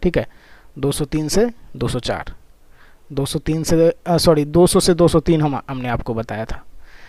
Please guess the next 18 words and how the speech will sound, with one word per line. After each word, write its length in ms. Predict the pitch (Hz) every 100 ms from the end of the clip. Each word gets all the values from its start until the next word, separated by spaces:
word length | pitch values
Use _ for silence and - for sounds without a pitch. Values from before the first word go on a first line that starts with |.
| - -
तो 100 | 139
यहाँ 360 | 139 151 127 165
पे 100 | 170
आप 180 | 165 -
कट 200 | 165 175
ऑफ 120 | 160
देख 180 | 165 -
सकते 260 | - 170
हैं, 80 | 180
ये 140 | 170
गया 180 | 160 156
है 200 | 180 262 - 143
दो 160 | 131
सौ 120 | 123 131
चार 300 | 135 104 - - -
अनडिजर्व 380 | 156 156 151 160
कैटेगरी 380 | 147 147 131 143
का। 200 | 196